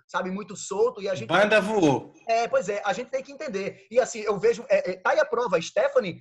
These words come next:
Speaker 1: ela faz um trabalho muito top na, no Instagram, certo? Com as aventuras de sessenta e seis, do Mundo Geek, e mostrando ali que, cara, nós temos paralelos e extraímos aprendizados muito top sobre isso. Então a gente também tem que ter cuidado, né? Com os meus filhos,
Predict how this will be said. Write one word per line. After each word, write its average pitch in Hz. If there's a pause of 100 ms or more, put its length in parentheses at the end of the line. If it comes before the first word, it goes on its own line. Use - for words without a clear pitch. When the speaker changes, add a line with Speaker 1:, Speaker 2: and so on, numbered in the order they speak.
(120)
Speaker 1:
ela 226
faz 233
um 233
trabalho 233
muito 214 (100)
top 247
na, 190
no 185
Instagram, 175 (240)
certo? 202
Com 226
as 208
aventuras 208
de -
sessenta 214
e 170
seis, 185
do 190
Mundo 214
Geek, 143 (160)
e 220
mostrando 269
ali 247
que, 233
cara, 220
nós 202
temos 254
paralelos 202 (200)
e 214
extraímos 190
aprendizados 190
muito 175
top -
sobre 508
isso. 175
Então 185
a 185
gente 180
também 208
tem 226
que -
ter 233
cuidado, 156 (260)
né? 180
Com 214
os 185
meus 220
filhos, 240